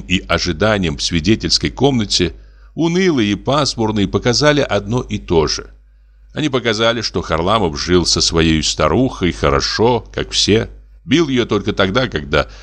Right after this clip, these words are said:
напивался. Девятого июня, когда село солнце, старуха была найдена в сенях с пробитым черепом.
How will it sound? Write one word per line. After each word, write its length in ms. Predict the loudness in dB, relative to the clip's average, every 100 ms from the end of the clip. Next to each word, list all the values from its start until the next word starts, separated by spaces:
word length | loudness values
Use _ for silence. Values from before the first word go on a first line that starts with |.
| -20 -6
напивался. 760 | -4 -2 2 2 2 -4 -8 -12 -20 -20 -20 _ -20 -20 -4
Девятого 440 | 2 2 2 0 2
июня, 360 | 2 2 0
когда 300 | 0 0 0
село 340 | 2 2 2 2
солнце, 420 | 2 2 2 0
старуха 500 | 0 2 0 0 -2
была 480 | 0 2 2 0 -2 -4
найдена 500 | 0 0 2 0 2
в 80 | 2
сенях 520 | 2 2 0 0 0
с 100 | -2
пробитым 580 | 0 0 2 0 0 -2
черепом. 760 | 0 2 2 0 -8 -14 -16